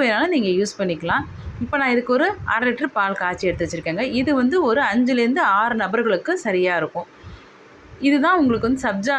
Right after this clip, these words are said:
விதை, அது எப்படி இருக்கும்னு நம்ம காமிக்கணுங்கிறதுக்காக தான். பிகினர்ஸ் வந்து இப்போ நீங்க பார்த்துருக்காதவங்களுக்கு இது நீங்க தெரிஞ்சுக்கணுங்கிறதுக்காக தான் நான் காட்டுறேன்.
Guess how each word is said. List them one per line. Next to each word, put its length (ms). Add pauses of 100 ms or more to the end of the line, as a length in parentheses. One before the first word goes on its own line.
(100)
விதை, 200 (240)
அது 80 (140)
எப்படி 260
இருக்கும்னு 480
நம்ம 140 (100)
காமிக்கணுங்கிறதுக்காக 840
தான். 160
பிகினர்ஸ் 480
வந்து 160
இப்போ 160
நீங்க 160 (100)
பார்த்துருக்காதவங்களுக்கு 960
இது 140
நீங்க 220
தெரிஞ்சுக்கணுங்கிறதுக்காக 680
தான் 120
நான் 140
காட்டுறேன். 400